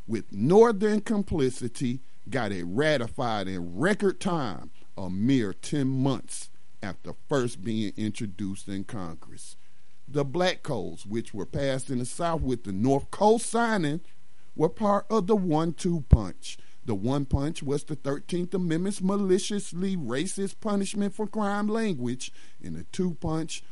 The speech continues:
was the codes themselves, which succeeded in throwing so-called free blacks back into slave-like conditions via new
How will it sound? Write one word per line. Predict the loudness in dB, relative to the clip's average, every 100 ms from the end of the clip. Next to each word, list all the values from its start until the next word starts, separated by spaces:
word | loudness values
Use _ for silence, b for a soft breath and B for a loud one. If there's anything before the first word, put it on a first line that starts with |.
| b
was | -6 -6 -6
the | -6
codes | -4 0 2 2 0
themselves, | -2 0 0 0 -2 -2 -4 -6
which | -4 -4 -4
succeeded | -6 -6 -4 -2 0 -2
in | -2
throwing | -2 -2 -2 -2
so-called | -2 -2 0 2 2 2
free | 0 0
blacks | 0 0 0 -2 -4 -6 b b b
back | -6 -4 -4 -2
into | -4 -4 -6
slave-like | -6 -6 -2 -2 -2 -4 -4 -4
conditions | -4 -2 -2 -2 -2 -2
via | -2 -4 -4 -4
new | -4 -2 -2